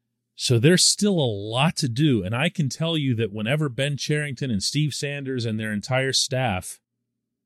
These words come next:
walk out onto those fields today, they'll do so with checklists galore.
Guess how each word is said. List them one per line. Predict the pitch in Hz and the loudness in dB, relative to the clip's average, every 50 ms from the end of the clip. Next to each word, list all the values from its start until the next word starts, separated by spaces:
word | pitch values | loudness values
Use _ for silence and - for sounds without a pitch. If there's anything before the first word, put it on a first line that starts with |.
| _ _ _ _ _ _ _ _ _ _ _ _ | _ _ _ _ _ _ _ _ _ _ _ _
walk | - 95 98 101 110 127 143 165 170 - 160 | -12 -8 -4 2 4 4 4 4 2 0 -2
out | 143 139 139 143 | -2 -2 -2 -6
onto | 139 135 131 123 117 | -8 -6 -4 -4 -4
those | 110 117 110 104 - | -2 -2 -2 -2 -2
fields | - - 151 160 185 190 165 135 - - | -2 0 2 2 4 4 2 0 -2 -6
today, | - - 110 87 85 80 80 78 _ _ _ _ _ _ _ _ - | -4 -4 -4 -4 -4 -4 -6 -8 _ _ _ _ _ _ _ _ 0
they'll | 120 139 156 165 | 2 4 4 4
do | 147 131 160 185 190 | 4 2 2 2 2
so | 175 - - 139 123 123 | 2 0 0 0 -2 -2
with | 117 110 104 92 - _ | 0 -2 -4 -4 -6 _
checklists | - - - - 165 165 - - 143 147 151 139 - - - - 110 | -8 -4 0 0 0 0 -2 -2 0 2 2 2 0 0 -4 -6 -2
galore. | 113 123 117 113 117 120 120 113 98 69 55 55 - | 0 2 2 2 2 0 0 0 -2 -4 -6 -12 -20